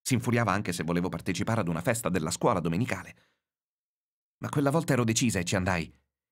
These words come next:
Che diritto aveva di impedirmelo? Diceva che il popolo non era adatto a noi, quando tutti gli amici di mio padre sarebbero stati là.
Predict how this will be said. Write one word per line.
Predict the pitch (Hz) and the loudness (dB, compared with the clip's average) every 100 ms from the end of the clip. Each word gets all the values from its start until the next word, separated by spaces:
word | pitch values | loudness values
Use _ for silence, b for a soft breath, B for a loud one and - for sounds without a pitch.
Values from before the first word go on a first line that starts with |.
| _ | _
Che | 214 | -2
diritto | 180 226 202 | 0 0 2
aveva | 156 117 - | 2 2 0
di | 80 | -4
impedirmelo? | 82 - 85 65 57 - - _ _ _ _ _ | -6 -4 -4 -4 -8 -12 -16 _ _ _ _ _
Diceva | - 123 147 | -4 -2 0
che | 151 | 0
il | 156 147 | 0 2
popolo | 190 156 147 | 2 4 2
non | 147 156 175 | 4 2 4
era | 160 | 2
adatto | 147 117 120 | 0 -2 0
a | |
noi, | 104 107 98 92 B B B | 2 2 2 0 B B B
quando | 80 87 | -4 -2
tutti | 123 113 | -2 0
gli | 107 | 0
amici | 104 117 107 | 2 0 0
di | |
mio | 101 104 | 0 0
padre | 160 131 113 | 0 2 0
sarebbero | - 147 - 156 | 0 -2 -2 -2
stati | - 160 117 | -2 -4 -4
là. | 82 113 | -6 -8